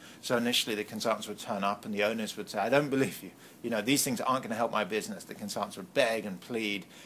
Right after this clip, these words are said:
and it, it took about a month, and they'd finally say, "Okay, do your stuff on, you know, these two machines in the corner of an hundred machine room," and the consultants would go and put in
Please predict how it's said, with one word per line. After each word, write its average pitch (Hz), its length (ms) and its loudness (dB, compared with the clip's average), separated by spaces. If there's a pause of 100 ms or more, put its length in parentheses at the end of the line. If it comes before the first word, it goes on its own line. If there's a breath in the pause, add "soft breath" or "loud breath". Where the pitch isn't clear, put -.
(140)
and 107 100 0
it, 107 80 -2 (240)
it - 140 -6
took 175 140 0
about 131 200 8
a 113 40 4
month, 120 420 2
and 110 80 -4
they'd 98 160 -2
finally 110 260 0
say, 104 220 4
"Okay, 98 380 0 (360 loud breath)
do 131 80 2
your 131 180 8
stuff 104 380 4
on, 107 80 -2
you 101 80 0
know, 90 140 0
these 120 260 2
two - 160 0
machines 101 460 0
in 98 100 -6
the 95 60 -4
corner 101 340 -4
of 82 100 -10
an 90 60 -8
hundred 101 420 -6
machine 101 400 -2
room," 95 220 0
and 87 100 -10
the 92 40 -8
consultants 104 480 -4
would 95 100 -10
go 95 140 -4
and 95 120 -6
put 107 180 -6
in 90 200 -8